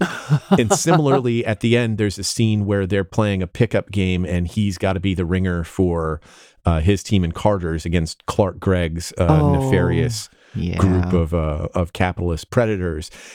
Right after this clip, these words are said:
Speaker 1: And he goes up for a dunk or a layup, and he winds up wedging the ball between the, the rim and the backboard, and then he falls to the ground.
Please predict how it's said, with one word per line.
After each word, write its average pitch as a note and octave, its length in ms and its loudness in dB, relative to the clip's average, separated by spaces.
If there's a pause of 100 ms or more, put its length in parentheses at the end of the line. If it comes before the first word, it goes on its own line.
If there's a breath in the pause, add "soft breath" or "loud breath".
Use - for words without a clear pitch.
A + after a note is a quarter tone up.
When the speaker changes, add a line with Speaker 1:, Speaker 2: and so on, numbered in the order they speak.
(200 loud breath)
Speaker 1:
And G2 200 2
he G2 100 0
goes G2+ 260 2
up G2 220 -2
for F2+ 500 0
a G#2+ 40 -2
dunk D3 340 0
or A2+ 80 4
a G#2 60 0
layup, G#2 380 0
and G#2+ 100 0
he G#2 40 2
winds G#2 220 2
up F2+ 120 0
wedging A2 380 2
the G#2 80 0
ball F#2+ 300 0
between F2+ 500 0
the, E2+ 300 -2
the E2+ 160 -2
rim G2 340 0
and F2+ 120 -2
the E2 40 -6
backboard, E2 540 -2
and D#2+ 100 -2
then E2 80 0
he D2 80 -8
falls F#2 400 -2
to F#2 100 -4
the E2+ 80 0
ground. D#2+ 440 -2